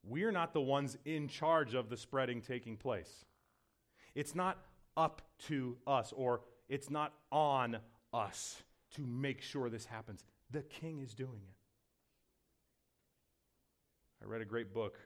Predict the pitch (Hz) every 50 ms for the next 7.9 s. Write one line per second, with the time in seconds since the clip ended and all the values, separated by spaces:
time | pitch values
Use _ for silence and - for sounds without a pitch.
0 | - _ - - 113 107 107 107 107 107 95 92 92 90 98 95 98 95 87 80
1 | - - _ _ _ _ _ _ - - 95 95 90 87 87 80 85 87 92 95
2 | 87 87 87 87 90 87 82 92 90 87 - 90 92 92 92 92 - _ _ _
3 | _ _ _ _ _ - 104 98 90 - - 113 113 110 107 101 95 - - -
4 | 104 87 80 78 - - - - - _ _ _ _ _ _ - - 107 101 98
5 | 98 107 113 120 117 117 117 113 110 110 107 104 101 101 101 101 104 107 98 -
6 | - - 107 101 92 - - 101 98 92 92 90 - - - 92 - - - -
7 | 90 90 - - - - _ - - - 101 92 87 80 76 69 -